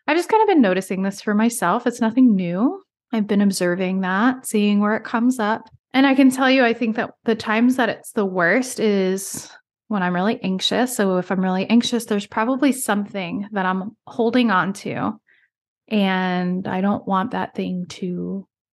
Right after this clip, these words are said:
end. And it's not a conscious thing. So it's not always about, I think this is something people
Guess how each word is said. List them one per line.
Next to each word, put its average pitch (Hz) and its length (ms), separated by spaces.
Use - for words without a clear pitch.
end. 180 360
And 196 120
it's 214 160
not 247 140
a 277 60
conscious 214 800
thing. 175 240
So 196 140
it's 196 140
not 247 160
always 233 300
about, 185 580
I 202 80
think 240 180
this 220 200
is 202 100
something 190 240
people 175 500